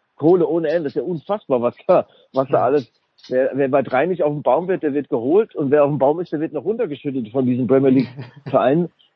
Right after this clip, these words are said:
Speaker 1: Äh, also Jürgen Klopp hat seinen Vertrag bis zweitausendsechsundzwanzig verlängert, weil er diesen Verein liebt, weil er Erfolge liebt. Und ich bin mir todsicher, dass er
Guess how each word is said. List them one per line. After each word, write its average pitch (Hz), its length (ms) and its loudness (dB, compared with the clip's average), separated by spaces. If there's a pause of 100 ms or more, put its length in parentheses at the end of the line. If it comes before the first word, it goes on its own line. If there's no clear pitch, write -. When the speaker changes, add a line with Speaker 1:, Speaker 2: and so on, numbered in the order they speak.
(100)
Speaker 1:
Äh, 131 340 4 (300)
also 156 240 0 (200)
Jürgen 180 300 2
Klopp 170 320 0 (560)
hat 165 160 -6
seinen 143 160 -2
Vertrag 123 360 -2
bis 143 120 -6
zweitausendsechsundzwanzig 123 800 -4
verlängert, 151 420 2 (380)
weil 127 180 4
er 127 60 2
diesen 123 240 -4
Verein 131 340 -2
liebt, 113 320 -2 (140)
weil 120 160 2
er 110 60 2
Erfolge 131 380 -2
liebt. 139 300 0 (380)
Und 131 180 0
ich - 140 -6
bin 135 140 2
mir 127 140 2
todsicher, 151 540 2
dass 120 180 -2
er 117 160 0